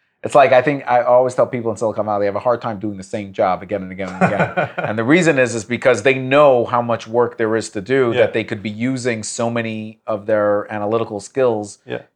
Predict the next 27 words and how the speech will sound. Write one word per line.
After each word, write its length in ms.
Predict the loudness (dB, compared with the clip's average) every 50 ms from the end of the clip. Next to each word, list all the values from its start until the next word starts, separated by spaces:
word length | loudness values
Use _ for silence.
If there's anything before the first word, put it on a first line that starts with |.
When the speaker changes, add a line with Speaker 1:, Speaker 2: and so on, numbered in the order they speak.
| _ _
Speaker 1:
in 200 | -4 -4 -2 -4
tech. 380 | 0 2 2 2 2 -2 -8 -8
So 180 | -4 -2 -2
if 100 | -2 0
they 120 | -2 -4 -2
just 200 | 0 -2 -2 2 2
have 160 | 2 2 2
one 260 | 0 0 0 0 -2
position, 400 | -4 -6 -2 -2 -2 -2 0 -2
doesn't 160 | -4 -4 -2 -2
matter 160 | -2 -2 -2
how 120 | -2 -4
much 140 | -4 -6 -8
they're 80 | -8 -6
getting 240 | -4 -4 -6 -6 -4
paid, 280 | -2 -2 0 0 0
at 120 | -2 -2 -4
a 40 | -6
certain 260 | -8 -8 -8 -8 -10
point, 280 | _ -6 -6 -6 -4
they 60 | -8 -12
just 160 | -14 -16 -12
can't 220 | -10 -8 -8 -4 -2
do 140 | 2 2 2
it 40 | 2
anymore. 340 | 2 -2 -4 -6 -6 -2 -2
Speaker 2:
Yeah. 120 | -4 -4